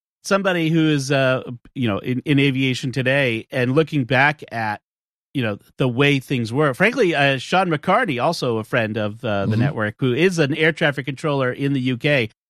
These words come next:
Speaker 1: I'd love to
Speaker 2: Oh.
Speaker 1: get his take on, on this episode, too. That would be
Speaker 2: Yeah,
Speaker 1: really
Speaker 2: it would,
Speaker 1: cool.
Speaker 2: it would be interesting to hear, you know, first of all, was, was this how air traffic control was back then versus now? Or I was impressed at one point they showed the map of the,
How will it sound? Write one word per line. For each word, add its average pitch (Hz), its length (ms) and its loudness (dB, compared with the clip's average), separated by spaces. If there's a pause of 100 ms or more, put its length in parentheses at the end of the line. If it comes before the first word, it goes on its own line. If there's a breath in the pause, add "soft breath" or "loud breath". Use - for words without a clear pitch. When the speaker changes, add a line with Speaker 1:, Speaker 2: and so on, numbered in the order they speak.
Speaker 1:
I'd 147 120 2
love 131 220 4
to - 60 0
Speaker 2:
Oh. - 40 0
Speaker 1:
get 147 120 0
his 175 220 0
take 123 460 -2
on, 120 320 -4
on 120 160 -6
this 117 200 -6
episode, 117 400 -8
too. 123 200 -8
That 117 120 -6
would 117 120 -6
be 131 80 0
Speaker 2:
Yeah, 135 140 4
Speaker 1:
really 120 60 0
Speaker 2:
it - 20 0
would, 123 100 2
Speaker 1:
cool. 104 140 -6 (420)
Speaker 2:
it 160 60 6
would 160 80 6
be 165 100 4
interesting 165 400 0
to 143 100 4
hear, 127 220 2
you 117 80 -2
know, 113 100 0
first 127 240 2
of 123 60 -2
all, 110 180 2
was, 117 220 0
was 113 220 2
this 123 260 0
how 120 300 0
air 117 160 0
traffic 120 280 -4
control 107 440 -2
was 104 320 2
back 104 280 -2
then 107 220 -2
versus 95 400 -4
now? 123 840 0
Or 95 440 2 (460)
I 135 80 4
was 196 160 4
impressed 170 400 0
at 117 80 0
one 151 200 0
point 131 220 -2
they 117 100 0
showed 143 320 2
the 117 60 0
map 120 300 0
of 110 80 -4
the, 92 240 0